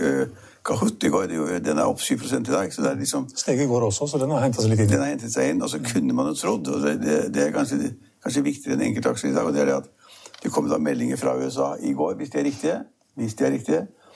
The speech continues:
Speaker 1: om at Biden har bestemt seg for hva han skal gjøre da med beskatningen av de rike, de såkalt rike. Og da sier de, de siste meldingene sier da det at hvis du har en formue på mer enn en million dollar,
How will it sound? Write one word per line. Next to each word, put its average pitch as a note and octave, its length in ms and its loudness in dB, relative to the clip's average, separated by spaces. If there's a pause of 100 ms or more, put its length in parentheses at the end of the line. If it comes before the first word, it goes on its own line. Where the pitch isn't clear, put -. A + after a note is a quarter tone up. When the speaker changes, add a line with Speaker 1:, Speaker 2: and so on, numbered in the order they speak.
(200)
Speaker 1:
om - 140 4
at D3 160 -2
Biden C3 320 -2
har C3+ 100 -2
bestemt B2+ 320 -4
seg A#2+ 160 0
for C#3 140 -4
hva C3 140 0
han A#2+ 80 -8
skal C#3+ 160 -6
gjøre C3 180 -2
da B2+ 100 2
med B2+ 220 -2
beskatningen B2+ 580 -2
av B2 280 0
de C3+ 80 0
rike, C3+ 400 -2 (260)
de - 60 -6
såkalt B2+ 400 0
rike. C3 300 0 (720)
Og - 80 6
da - 100 4
sier - 220 -2
de, C3+ 160 0
de A#2+ 80 -8
siste - 280 -2
meldingene C#3+ 340 2
sier C#3 260 2
da C3+ 100 2
det C3+ 100 -2
at C#3 220 -2
hvis C3+ 240 -2
du D3 60 0
har C#3+ 100 2
en C#3+ 80 -4
formue C3 320 2
på C#3+ 140 -2
mer C3+ 160 2
enn A#2+ 100 0
en C3 200 4
million C#3 260 0
dollar, C#3+ 340 -2